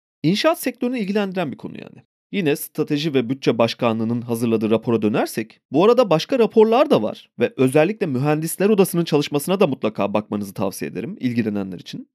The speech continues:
Yine ayrıca ekonomim nokta com haber sitesinin hazırladığı bence önemli bir yazı var. Orada işin daha çok ekonomik boyutuna odaklanarak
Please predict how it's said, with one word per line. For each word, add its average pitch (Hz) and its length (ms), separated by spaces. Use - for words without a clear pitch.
Yine 185 220
ayrıca 175 420
ekonomim 175 580
nokta 165 340
com 175 200
haber 139 280
sitesinin 147 400
hazırladığı 135 540
bence 123 360
önemli 135 400
bir 277 80
yazı 110 260
var. - 380
Orada 165 500
işin 160 360
daha 151 200
çok - 340
ekonomik 147 460
boyutuna 151 320
odaklanarak 156 800